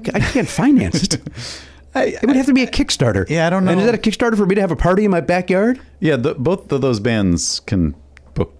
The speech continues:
Speaker 2: gigs on their own. They don't need Jimmy Pardo
Speaker 1: They don't
Speaker 2: to
Speaker 1: need
Speaker 2: put
Speaker 1: my help.
Speaker 2: together.
Speaker 1: No, no. Well, I mean, no, Third Rate Special's got that gig in Florida this Sunday.
Speaker 2: Right. Well, so we
Speaker 1: Uh,
Speaker 2: gotta
Speaker 1: well,
Speaker 2: work
Speaker 1: we,
Speaker 2: around that.
Speaker 1: Christine Stone's gonna keep an eye on it for us.
Speaker 2: Yeah.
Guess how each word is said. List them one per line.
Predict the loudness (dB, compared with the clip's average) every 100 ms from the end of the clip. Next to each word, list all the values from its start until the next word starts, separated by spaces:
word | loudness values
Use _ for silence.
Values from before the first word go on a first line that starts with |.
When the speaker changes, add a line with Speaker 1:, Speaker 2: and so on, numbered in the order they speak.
| -6
Speaker 2:
gigs | -4 -2 -4
on |
their | -4 -4
own. | -2
They | -2
don't | -2
need | -4 -4
Jimmy | -4 -6
Pardo | -6 -4 0
Speaker 1:
They |
don't | 0 0
Speaker 2:
to |
Speaker 1:
need | 0
Speaker 2:
put | 0
Speaker 1:
my | -2
help. | -2
Speaker 2:
together. | -2 0
Speaker 1:
No, | 0 0
no. | -2 -4 -2
Well, | 0
I |
mean, | 2
no, | 0 0
Third | 0 0
Rate | -2
Special's | -2 -4 -4
got | -2
that | 0 0
gig | 0
in | 0
Florida | 0 0 2
this | 0 0
Sunday. | 0 0 -2
Speaker 2:
Right. | -6 -12 -20 -14 -4
Well, | -2 -4 -8
so | -4 -2
we |
Speaker 1:
Uh, | -2 -2
Speaker 2:
gotta | 0
Speaker 1:
well, | 0 2
Speaker 2:
work | 0
Speaker 1:
we, | 0
Speaker 2:
around | -2 0
that. |
Speaker 1:
Christine | -2 0 0
Stone's | 0 0
gonna | -2 -2
keep | -2
an |
eye | 0 -2
on | -4
it |
for | -4 -6
us. | -8
Speaker 2:
Yeah. | -12